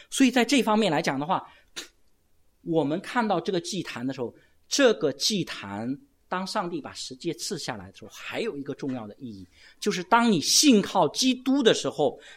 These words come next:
你才真正是成全了律法。因为圣经里面有这句话，我读给大家听，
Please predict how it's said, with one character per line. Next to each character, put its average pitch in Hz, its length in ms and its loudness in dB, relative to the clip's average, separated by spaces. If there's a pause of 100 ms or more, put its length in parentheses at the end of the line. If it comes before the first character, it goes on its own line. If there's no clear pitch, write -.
(120)
你 143 340 6
才 135 560 0 (380)
真 208 320 0
正 175 260 0
是 135 220 -8
成 117 340 -4
全 113 220 -8
了 110 80 -10
律 127 240 -6
法。 - 260 -16
因 156 200 -2
为 147 100 6
圣 165 260 6
经 151 140 0
里 143 60 4
面 131 160 2
有 101 100 -4
这 151 160 2
句 131 80 0
话， 127 220 -2
我 101 100 -6
读 160 180 -2
给 143 120 -4
大 127 120 -6
家 123 80 -10
听， 135 220 -8